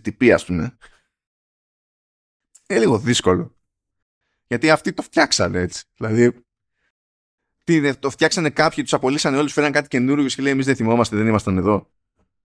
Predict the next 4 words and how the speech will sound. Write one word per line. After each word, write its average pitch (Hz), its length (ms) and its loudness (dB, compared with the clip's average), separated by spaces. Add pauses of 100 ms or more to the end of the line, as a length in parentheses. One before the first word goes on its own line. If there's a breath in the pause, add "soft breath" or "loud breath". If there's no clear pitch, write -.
(460)
Μόλις 113 260 -2
ήρθαμε". 110 460 0 (640)
Λίγο 123 220 2
δύσκολο. 90 400 -4